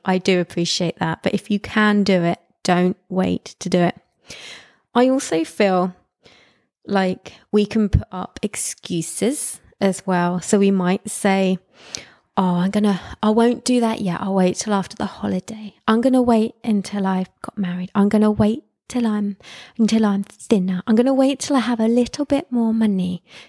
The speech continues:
Yeah. But most of the time, we can already start doing something now. Even if those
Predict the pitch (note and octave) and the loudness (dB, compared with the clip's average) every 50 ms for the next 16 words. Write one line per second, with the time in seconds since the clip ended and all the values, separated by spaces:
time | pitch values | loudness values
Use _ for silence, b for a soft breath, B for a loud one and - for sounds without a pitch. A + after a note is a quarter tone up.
0 | B B - F3+ F3+ F#3 G3 - b b b b b b b b b b b b | B B -8 -6 -4 -4 -6 -8 b b b b b b b b b b b b
1 | b b b - G#3+ G#3 - - G#3+ A3 B3+ D#4 - - - - - F4+ - - | b b b 0 0 0 0 2 2 2 2 2 -2 -6 -6 -4 -4 -4 -2 -2
2 | C4+ A#3 G#3 G3 G3 G3+ G#3+ A3 - _ _ _ A3 A3 - - C4 B3+ - - | 0 0 2 2 2 2 2 0 -2 _ _ _ -2 0 0 0 0 -2 -2 -2
3 | - A#3+ B3+ C4+ B3+ B3+ B3 A#3 A#3+ A#3+ A3+ - - - G#3+ G#3 - G#3 - A3 | 0 0 2 4 4 4 2 2 0 -2 -4 -4 -2 0 0 0 0 0 2 2
4 | G#3 G#3 G3+ - - G3+ G3 F#3+ - G3+ G3+ - G#3 F#3+ F#3 F3 E3 E3 - G3 | 2 2 2 0 -2 -2 -2 -2 -2 -4 -4 -2 -2 -2 0 0 -2 0 2 2
5 | G3+ G#3+ G#3+ C4+ C#4 C#4 B3+ - - - B3 A#3 A#3 A#3 A3 G3 | 2 2 2 2 0 0 0 -2 0 2 2 4 4 4 2 0